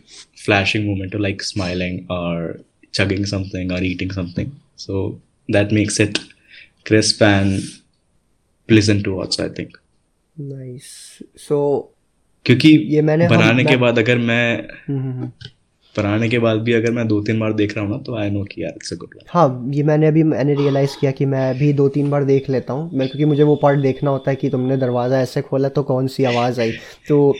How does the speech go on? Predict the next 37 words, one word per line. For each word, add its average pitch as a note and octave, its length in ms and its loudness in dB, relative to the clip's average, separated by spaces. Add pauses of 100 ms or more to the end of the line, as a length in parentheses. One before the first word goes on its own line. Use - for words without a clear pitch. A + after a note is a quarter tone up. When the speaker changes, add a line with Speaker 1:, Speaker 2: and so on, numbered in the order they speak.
(160)
Speaker 2:
इस - 160 0
तरह E3+ 160 8
का E3 100 4
वो E3+ 320 6
थोड़ा D#3 160 8
सा D#3+ 120 2
सस्पेंस D#3 560 2
बिल्ड C#3 180 4
हो B2+ 60 0
जाता A#2+ 260 -2
है। D3 140 2
तो D#3 80 0
हाँ, D3 200 0
that's C3 360 -4
actually D#3+ 320 2
a - 80 -
good B2 160 2
idea। G#2+ 260 0 (460)
मुझे C3+ 200 4
भी C#3 80 6
इम्प्लीमेंट C3+ 460 2
करना A#2+ 220 0
चाहिए A#2 300 0
इस A2 160 -8
चीज़ A2+ 160 -4
को, D#3+ 100 2
थोड़ा C3+ 340 2
सस्पेंस C#3+ 760 -2
बनाने C3 280 0
वाली B2+ 320 2
बात A#2+ 120 2 (100)
जो B2+ 40 4
हो A#2+ 60 4
जाती A#2 320 0
है। C#3 120 0 (720)
And, C3+ 380 4 (880)
and D3 220 6